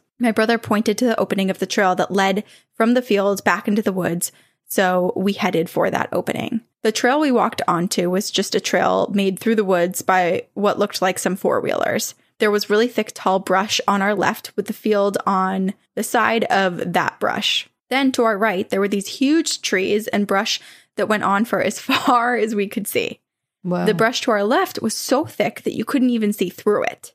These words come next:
Speaker 1: So my brother and I were leading our two friends behind us, and our black lab was just in front of me. We turned onto the trail with the thick brush on my left,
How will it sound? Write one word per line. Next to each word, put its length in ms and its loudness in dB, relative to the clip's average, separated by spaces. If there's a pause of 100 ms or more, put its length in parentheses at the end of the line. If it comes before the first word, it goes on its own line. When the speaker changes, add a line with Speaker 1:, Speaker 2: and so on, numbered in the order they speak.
(160)
Speaker 1:
So 280 2
my 120 0
brother 280 2
and 80 2
I 160 2
were 120 0
leading 300 0
our 80 2
two 200 0
friends 280 0
behind 320 -2
us, 180 0
and 120 0
our 60 2
black 360 0
lab 240 2
was 160 -2
just 240 -2
in 100 -2
front 200 -4
of 100 -6
me. 300 -8 (160)
We 100 0
turned 240 2
onto 240 0
the 100 -2
trail 540 0
with 280 -2
the 80 2
thick 340 -2
brush 500 2
on 160 2
my 120 0
left, 420 -2